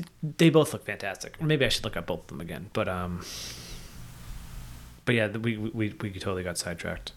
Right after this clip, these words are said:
talking about, we're supposed to be talking about the Fantastic Four, but there's really not much to talk about other than this controversy. It's weird. Um, are we ever gonna get a Fantastic Four movie?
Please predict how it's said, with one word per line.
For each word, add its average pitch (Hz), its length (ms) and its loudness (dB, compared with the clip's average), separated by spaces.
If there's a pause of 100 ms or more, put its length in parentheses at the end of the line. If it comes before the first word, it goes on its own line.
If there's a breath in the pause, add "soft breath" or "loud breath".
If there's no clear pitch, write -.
(140)
talking 98 300 -2
about, 87 260 -4
we're 107 120 -4
supposed 95 180 -2
to - 60 -10
be - 20 -4
talking 90 140 -2
about 87 80 -6
the - 60 -14
Fantastic 90 420 -4
Four, 95 240 -6
but 127 120 4
there's 143 120 4
really 139 120 8
not 104 120 0
much 95 160 -2
to - 20 0
talk 95 160 0
about 98 160 -2
other 95 140 -2
than 95 240 -2 (600 loud breath)
this 131 120 4
controversy. 117 640 4
It's 101 120 -2
weird. 110 480 4 (440 loud breath)
Um, 98 540 0 (220 loud breath)
are 110 60 0
we 104 100 4
ever 107 140 4
gonna 101 140 2
get 95 80 0
a 90 40 -4
Fantastic 92 520 -2
Four 98 160 -2
movie? 90 340 -2